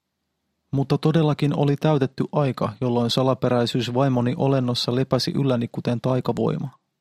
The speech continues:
Minä en enää voinut sietää, että hän liikutti minua hoikilla, kalpeilla sormillaan.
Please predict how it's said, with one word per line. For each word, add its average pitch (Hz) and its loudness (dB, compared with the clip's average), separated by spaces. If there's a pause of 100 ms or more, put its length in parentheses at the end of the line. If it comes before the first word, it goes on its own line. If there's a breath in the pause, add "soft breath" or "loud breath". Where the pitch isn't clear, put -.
(560 soft breath)
Minä 131 2
en 127 2
enää 131 2
voinut 135 2
sietää, 123 0
että 107 -4
hän 120 0
liikutti 120 -2
minua 117 0
hoikilla, 117 -2 (260 soft breath)
kalpeilla 120 0
sormillaan. 117 -2